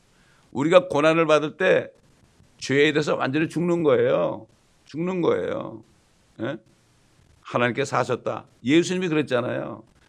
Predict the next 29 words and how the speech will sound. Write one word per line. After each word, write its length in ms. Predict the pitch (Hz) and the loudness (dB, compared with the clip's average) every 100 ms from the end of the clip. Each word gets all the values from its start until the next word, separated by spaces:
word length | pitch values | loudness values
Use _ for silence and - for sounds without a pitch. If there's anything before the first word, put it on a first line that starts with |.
| _ | _
우리 240 | - 156 185 | -6 -2 0
죄 200 | 160 160 | 2 2
때문에 200 | 175 180 | 2 -2
죽으셨잖아요. 840 | 160 147 143 120 139 151 185 - - - _ _ _ | -2 -2 0 0 2 2 0 -4 -10 -20 _ _ _
그리고 240 | - 165 170 | -2 0 2
다시 240 | 156 180 180 | 0 -2 -6
부활하셨잖아요. 720 | 135 143 139 143 117 147 110 | 0 4 4 2 2 2 2
마찬가지로 760 | 117 156 147 143 156 170 117 - _ _ - | 0 0 2 2 4 2 2 -4 _ _ -4
우리도 380 | 143 180 185 180 | -2 0 2 2
이제는 540 | 139 156 196 120 90 _ _ _ | 4 2 2 -2 -6 _ _ _
죄에 320 | - 143 151 | 2 8 8
대해서는 360 | 147 135 156 160 | 8 4 2 -2
죽어야 360 | - 151 147 | -4 2 2
되는 180 | 120 98 | 2 -2
거죠. 400 | 87 87 73 - - _ _ _ _ _ _ _ _ | -4 -8 -10 -10 -14 _ _ _ _ _ _ _ _
죄에 260 | - 139 | -2 0
대해서 180 | 147 156 | 2 0
죽으려면은 920 | 139 - 131 127 110 113 156 131 78 - _ _ _ | -2 -6 -2 0 0 0 -4 -6 -10 -14 _ _ _
고난받지 500 | - 120 127 107 107 | -2 0 2 0 0
않으면 200 | 95 123 | -4 -4
안 120 | 120 | -6
돼요. 200 | - - - - - _ _ _ _ _ _ _ | -8 -12 -12 -16 -20 _ _ _ _ _ _ _
그리고 400 | 107 107 113 104 - | -4 0 0 -2 -4
하나님께 460 | 113 113 117 117 | -2 0 0 -2
대해서 240 | 117 117 131 | -2 -2 -4
산 360 | - 117 131 | -4 -2 0
자처럼 480 | 143 135 131 139 147 | 2 0 -2 -4 -4
살아야 260 | - 127 117 | -2 -2 0
된다. 600 | 113 110 - - - | 0 -2 -2 -4 -10